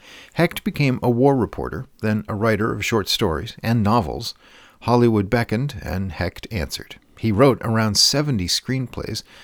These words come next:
sometimes with co-authors. He was nominated for six Academy Awards and won two, which don't include his uncredited scripts, including Gone with the Wind, which Hecht rewrote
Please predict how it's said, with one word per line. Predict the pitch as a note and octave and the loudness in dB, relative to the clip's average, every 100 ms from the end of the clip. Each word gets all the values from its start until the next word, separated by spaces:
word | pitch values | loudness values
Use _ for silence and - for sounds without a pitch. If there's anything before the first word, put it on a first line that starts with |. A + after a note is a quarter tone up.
| - | -16
sometimes | - - F#3 F2 C2+ A#2+ - | -2 2 2 0 -2 -6 -8
with | - | -10
co-authors. | - B2+ A#2 B2 A#2 - - - - - - - | -2 2 2 2 -2 -6 -12 -14 -20 -20 -20 -6
He | - | 4
was | G2+ F2+ | 4 6
nominated | A#2 E3+ E3+ D#2+ D#2+ A2 | 4 4 2 0 -2 -4
for | A#2 | -2
six | - - F3 - | 0 0 0 -2
Academy | - A#2+ A2 G#2 | 0 0 2 2
Awards | F2 A#2+ C3 F2+ G2 | 2 2 4 2 -2
and | F2+ G2+ F#2+ G2 | -4 -4 -2 0
won | A2+ F#2+ | 2 0
two, | - - C3+ F2 A#2+ - - - - | 0 0 2 0 -4 -12 -20 -20 -8
which | F#2+ F2 - | -4 -4 0
don't | A2 D3 | 2 4
include | F3 G#2 - F2 F#2+ | 4 2 -2 -2 0
his | F#2+ E2+ | 0 -2
uncredited | - G#2+ G#2 - A#2+ D#3 G#2 - - | -4 -2 -2 -2 -2 2 0 -2 -8
scripts, | - - C#3 - - - - - - | -8 -6 -8 -8 -14 -16 -20 -18 -4
including | A#2+ - G#3 D#3+ A2 C3 | -4 0 2 2 0 -2
Gone | G#2+ A2+ C#3 | 0 2 2
with | C3 - | -2 -4
the | |
Wind, | D3+ C#3+ - - - _ - | -2 -2 -4 -10 -18 _ -14
which | - - | -10 -8
Hecht | - B2 - - | -4 -6 -6 -10
rewrote | G2 A2+ G#2 C#3 G2+ | 0 2 4 4 4